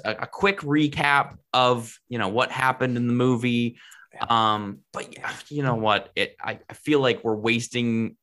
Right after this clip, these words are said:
Speaker 1: all of your talents and your
Speaker 2: No,
Speaker 1: presence if you just
Speaker 2: I
Speaker 1: tell
Speaker 2: don't
Speaker 1: us
Speaker 2: think
Speaker 1: what,
Speaker 2: you are.
Speaker 1: why don't you, you know, you know what the audience really wants to hear
Speaker 2: I don't know
Speaker 1: is
Speaker 2: what they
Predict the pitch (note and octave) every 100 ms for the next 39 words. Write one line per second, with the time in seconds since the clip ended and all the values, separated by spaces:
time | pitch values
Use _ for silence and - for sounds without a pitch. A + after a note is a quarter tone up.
0 | _ A#2+ B2 A#2+ A2+ G#2 - - A2+ G2+
1 | E2+ - - - _ _ A2+ A2 G#2 -
2 | - A2 G#2+ A#2 G#2+ G2 F#2 - A#2+ B2
3 | B2 B2+ B2 C3 G#2+ A#2 - B2 A#2+ C3+
4 | - - G3 A#3+ B3 B3+ B3 A#3+ _ _
5 | D3 E3 G#2 C3+ C#3 C#3+ C#3+ C#3+ A#2+ B2
6 | A#2+ A2+ A2+ A2+ G#2 A2 G#2+ G#2 G2+ -
7 | G2 F#2+ G2+ G#2+ - _ B2 G#2 G2+ A2+
8 | A2 - B2